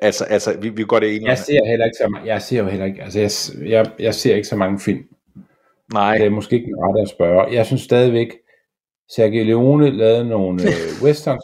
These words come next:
Speaker 2: på et tidspunkt. De er rigtig gode. Hvorfor se andet end det?
Speaker 1: Ja.
Speaker 2: Øh, og det er ligesom mit univers.
Speaker 1: Men der
Speaker 2: Jeg
Speaker 1: må-,
Speaker 2: har været slet
Speaker 1: der, der
Speaker 2: i biografen til Harry Potter og måtte gå halvvejs og sige,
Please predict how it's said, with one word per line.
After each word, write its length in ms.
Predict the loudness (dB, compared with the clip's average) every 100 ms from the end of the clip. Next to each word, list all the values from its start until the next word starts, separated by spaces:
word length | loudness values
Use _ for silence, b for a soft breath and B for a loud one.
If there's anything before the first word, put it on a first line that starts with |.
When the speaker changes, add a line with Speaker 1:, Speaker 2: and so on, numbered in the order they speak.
| _
Speaker 2:
på 60 | -18
et 60 | -4
tidspunkt. 500 | -4 2 0 0 -14 _ _ _ 2
De 120 | 4
er 100 | 4
rigtig 240 | 2 -2
gode. 400 | 2 2 2 -4 -4
Hvorfor 260 | 0 0 0
se 360 | 0 -2 -2 -10 _
andet 340 | 0 0 0 -2
end 120 | 0
det? 180 | -2 -2 B B B -10
Speaker 1:
Ja. 100 | -2 4
Speaker 2:
Øh, 440 | 4 4 2 0 -2
og 200 | 0 2 0 0
det 80 | 0
er 40 | 2
ligesom 240 | 2 2
mit 160 | 2 0
univers. 540 | 0 0 -4 -6 -6
Speaker 1:
Men 120 | 0
der 80 | 4 4
Speaker 2:
Jeg 20 |
Speaker 1:
må-, 40 | 4
Speaker 2:
har 80 | 0
været 220 | -2 -2
slet 220 | -6 -6 _ -4
Speaker 1:
der, 160 | -4 0
der 260 | 2 2 0
Speaker 2:
i 100 | -10
biografen 680 | -6 -4 0 0 0 -6 -2
til 340 | 2 4 4
Harry 200 | 2 2 0
Potter 260 | 2 2 2
og 200 | 0 -2
måtte 180 | -2 0
gå 340 | -2 -2 -6 -2
halvvejs 520 | 2 4 4 2 -2
og 60 | -6
sige, 420 | 0 2 2